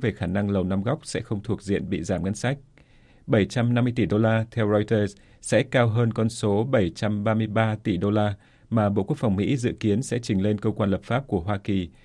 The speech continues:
cho năm tài khóa hai nghìn không trăm hai mươi. Con số này cũng cao hơn nhiều so với mức bảy trăm tỷ đô la mà ông Trump nêu hồi tháng mười.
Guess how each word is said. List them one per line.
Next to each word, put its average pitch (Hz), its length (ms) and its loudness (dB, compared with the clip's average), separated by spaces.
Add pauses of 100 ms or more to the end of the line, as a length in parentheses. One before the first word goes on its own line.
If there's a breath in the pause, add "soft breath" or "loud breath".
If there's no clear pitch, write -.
(140 soft breath)
cho 113 100 -2
năm 107 160 2
tài 90 120 -2
khóa 92 220 -2
hai 110 160 0
nghìn 95 180 0
không 98 180 -4
trăm 98 160 -4
hai 104 100 -2
mươi. 98 240 0 (560 soft breath)
Con 143 100 2
số 160 120 0
này 131 200 2
cũng 113 300 0
cao 120 160 4
hơn 110 260 0
nhiều 98 320 2
so - 180 -4
với 104 140 0
mức 156 240 0
bảy 101 180 2
trăm 107 220 -2
tỷ - 160 0
đô 101 120 0
la 101 260 0 (300 loud breath)
mà 104 120 2
ông 113 160 2
Trump 113 300 0
nêu 110 220 2
hồi 98 280 -2
tháng 101 180 -2
mười. 95 220 0